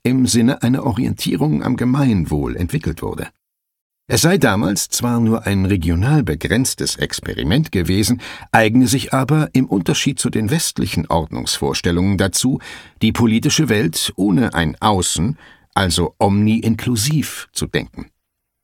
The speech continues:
Dagegen sei, so Zhao weiter, das in Europa entwickelte Ordnungsmodell der griechischen Polis und des souveränen Territorialstaats eines, das auf dem Gegensatz von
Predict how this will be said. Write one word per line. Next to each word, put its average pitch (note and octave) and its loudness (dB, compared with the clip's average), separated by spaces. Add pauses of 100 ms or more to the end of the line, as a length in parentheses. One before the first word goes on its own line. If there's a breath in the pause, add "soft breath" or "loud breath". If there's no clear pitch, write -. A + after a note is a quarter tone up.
(300)
Dagegen B2 4
sei, G#2+ 2
so E2+ 0
Zhao E2 0
weiter, F2 0 (140)
das C3 2
in C#3 4
Europa B2 0
entwickelte F2 -2
Ordnungsmodell G2 0
der F#2+ 2
griechischen G2+ -2
Polis - -2
und - -6 (120)
des - -2
souveränen F#2+ 2
Territorialstaats F2 -2
eines, G2 0 (480 loud breath)
das A#2 0
auf C#3+ 0
dem D3+ 2
Gegensatz C3 0
von A2 -2